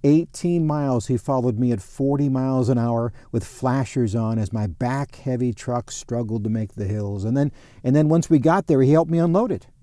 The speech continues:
And here's the kicker. I'd found out he'd worked at that lumber yard for three weeks. Three weeks.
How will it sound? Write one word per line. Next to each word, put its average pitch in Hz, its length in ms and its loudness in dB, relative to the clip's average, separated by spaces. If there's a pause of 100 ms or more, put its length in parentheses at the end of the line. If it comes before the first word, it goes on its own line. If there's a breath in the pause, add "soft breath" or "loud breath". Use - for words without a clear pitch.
(880)
And 127 160 0
here's 175 400 4
the 151 80 -2
kicker. 101 460 -4 (960 soft breath)
I'd 247 160 2
found 226 240 2
out 180 140 6
he'd 147 160 0
worked 175 260 0
at 135 100 0
that 143 160 2
lumber 147 300 0
yard 113 420 0 (300)
for - 200 -4
three 180 880 0
weeks. 131 460 0 (100)
Three 220 640 4
weeks. - 680 6